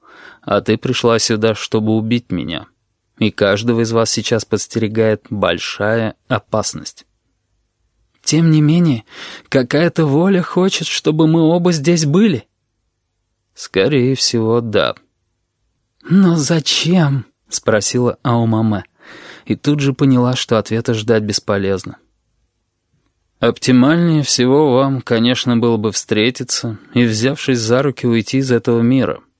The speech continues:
сказал мужчина, проигнорировав её вопрос. «Но это очень непросто». «Очень непросто?» повторила она. «Непросто,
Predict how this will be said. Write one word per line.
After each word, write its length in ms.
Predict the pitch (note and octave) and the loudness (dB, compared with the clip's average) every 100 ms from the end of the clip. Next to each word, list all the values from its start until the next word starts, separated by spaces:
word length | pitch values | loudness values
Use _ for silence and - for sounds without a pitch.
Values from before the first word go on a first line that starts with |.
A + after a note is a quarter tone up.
| _ | _
сказал 480 | - - A2 G#2 G#2+ | -12 -2 0 2 0
мужчина, 480 | G#2 G2+ - C#3 C#3 | 0 -4 -2 0 -2
проигнорировав 760 | - A#2+ A2 A2+ A2+ A#2+ A2+ G#2 | 0 -2 0 0 2 0 -2 -2
её 260 | A2+ A2+ | -2 0
вопрос. 500 | A2 G#2+ G#2 F#2 - _ _ _ _ _ _ _ - | -2 -4 -4 -4 -8 _ _ _ _ _ _ _ -6
«Но 420 | - G2+ A#2+ C3 | 0 2 2 2
это 380 | A#2+ - C3 A#2+ - | 0 0 -2 -2 -2
очень 320 | A#2 - A2 | -4 0 0
непросто». 600 | G#2+ - F#2 E2 - - - _ _ _ _ _ _ _ _ _ _ - | 0 0 -2 -2 -6 -12 -14 _ _ _ _ _ _ _ _ _ _ -2
«Очень 380 | D3 D#3+ E3+ D#3+ | 0 2 2 2
непросто?» 640 | E3 - D3+ F3 - G3+ - _ _ _ _ - | 2 0 0 0 0 -2 -2 _ _ _ _ -2
повторила 580 | A2+ - A2 G#2+ A2 | -2 0 0 2 0
она. 260 | G#2+ G#2 G2 _ _ _ _ _ _ _ _ _ _ - | -2 -4 -6 _ _ _ _ _ _ _ _ _ _ -4
«Непросто, 960 | - E3+ E3 D3 D#3 - - D3+ D3 | 0 0 0 2 2 0 0 0 0